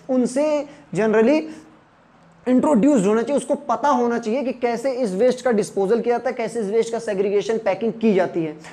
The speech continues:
Generally waste management technique उसको पता होनी चाहिए, क्योंकि अगर generally कहीं पे कुछ accidentally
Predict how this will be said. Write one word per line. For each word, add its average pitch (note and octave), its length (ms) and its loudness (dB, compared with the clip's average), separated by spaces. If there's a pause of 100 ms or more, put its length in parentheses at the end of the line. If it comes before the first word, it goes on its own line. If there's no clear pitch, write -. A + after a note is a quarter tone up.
(160)
Generally C4 320 4
waste B3 240 2
management B3 420 -2
technique A3+ 320 -4
उसको A3+ 180 -4
पता G#3 280 -2
होनी A#3 220 0
चाहिए, B3 200 -4 (260)
क्योंकि D#4 200 2
अगर C4+ 300 0
generally C4+ 380 0
कहीं C4+ 220 0
पे D4 140 -4
कुछ C#4 200 -8
accidentally B3 680 -2